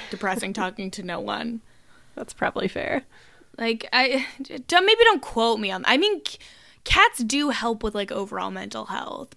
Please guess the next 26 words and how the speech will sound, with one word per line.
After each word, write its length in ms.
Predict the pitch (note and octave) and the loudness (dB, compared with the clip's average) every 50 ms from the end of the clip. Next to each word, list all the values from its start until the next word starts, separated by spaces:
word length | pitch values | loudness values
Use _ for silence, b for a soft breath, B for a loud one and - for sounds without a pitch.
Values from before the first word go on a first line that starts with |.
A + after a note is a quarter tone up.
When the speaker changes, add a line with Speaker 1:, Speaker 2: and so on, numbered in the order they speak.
| _ - | _ -10
Speaker 2:
but 380 | - G#3 G3+ G3 F#3+ F#3+ F#3+ | -6 -4 -2 -2 0 0 0
Speaker 1:
Mm-hmm. 300 | F#3 F#3 F#3+ G3 - - A#3+ - _ _ _ _ _ _ _ - | 0 0 0 -2 -4 -6 -8 -10 _ _ _ _ _ _ _ -12
Speaker 2:
I 80 | B3+ | -10
don't 120 | C#4+ C#4 A#3 | -4 -2 0
Speaker 1:
Literally 300 | G#3 G3+ G3 F#3 F#3 F3 | 0 2 2 0 0 -2
Speaker 2:
know. 40 | |
Speaker 1:
before 260 | E3 E3 - - E3 D#3+ | -2 -4 -4 -2 -2 -2
we 100 | D#3 D3+ | -2 -2
got 140 | - F3 | -2 -2
on 100 | E3+ - | -2 -2
this 140 | - F3 - | -4 -6 -4
call, 240 | - - - - - | -2 -2 -2 0 -2
I 100 | - - | -2 -4
was 240 | - G3 F#3+ F#3 - | -4 -6 -8 -10 -10
trying 300 | - - - - - E3+ | -8 -6 -6 -6 -6 -8
to 200 | - - - - | -8 -8 -8 -8
convince 380 | - - - - - - - | -8 -8 -8 -8 -8 -8 -6
my 200 | - - - - | -4 -4 -4 -4
partner 300 | - - - - E3 D#3+ | -2 -2 -2 -2 0 -2
that 100 | D#3+ E3 | -4 -4
we 80 | - - | -4 -6
should 120 | - - | -8 -8
get 100 | - - | -6 -6
a 80 | - - | -6 -4
dog, 300 | - - - - F#3 F#3 | -4 -4 -4 -4 -4 -6
so. 240 | - - - - | -6 -8 -6 -6